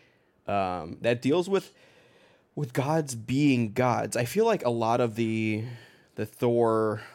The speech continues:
the Thor story, uh, that we've had throughout the years has always been, like, gods versus gods, where the actual, um,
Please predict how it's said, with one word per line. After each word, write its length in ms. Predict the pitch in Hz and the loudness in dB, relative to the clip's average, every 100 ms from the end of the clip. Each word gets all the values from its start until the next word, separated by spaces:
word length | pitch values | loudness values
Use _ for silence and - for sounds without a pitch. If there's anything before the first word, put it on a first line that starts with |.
| - | -10
the 100 | - | -8
Thor 240 | - 202 151 | -4 -2 -2
story, 500 | - - 101 117 123 _ _ | -2 -2 2 0 -2 _ _
uh, 400 | 95 98 87 73 - | -6 -4 -2 -4 -6
that 140 | 90 | -6
we've 180 | 107 113 | -6 -6
had 380 | 127 101 107 - | -4 0 0 -2
throughout 220 | - - | -8 -10
the 80 | 110 | -8
years 240 | 107 110 | -6 -6
has 100 | 113 | -4
always 200 | 107 113 | -2 -2
been, 140 | 107 110 | -2 -4
like, 280 | 107 101 - - - _ | -4 -6 -12 -20 -20 _
gods 520 | - 110 110 110 - | 0 2 4 2 -4
versus 500 | - 117 107 107 101 | -6 -2 -2 -2 -8
gods, 640 | 104 - 73 60 50 - - | -12 -10 -8 -8 -10 -14 -12
where 180 | 104 98 | -6 -4
the 320 | 113 110 107 | -4 -4 -2
actual, 800 | 95 123 - 143 123 113 110 113 _ _ _ _ _ _ _ _ _ _ _ _ _ - | -2 -4 -4 -2 0 2 0 -4 _ _ _ _ _ _ _ _ _ _ _ _ _ -8
um, 720 | 98 92 90 85 107 135 143 | -4 -2 -2 -4 -6 -10 -16